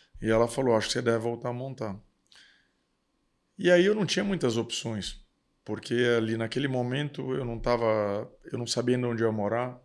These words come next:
não sabia onde era a minha base. Falei, "Se eu voltar pra Europa lá, eu,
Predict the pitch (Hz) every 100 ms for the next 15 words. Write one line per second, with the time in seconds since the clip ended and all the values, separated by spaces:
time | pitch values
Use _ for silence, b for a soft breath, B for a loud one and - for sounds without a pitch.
0 | _ 113 110 113 107 104 101 98 101 110
1 | 117 110 113 - 117 127 123 113 110 110
2 | 104 107 110 - 107 117 127 127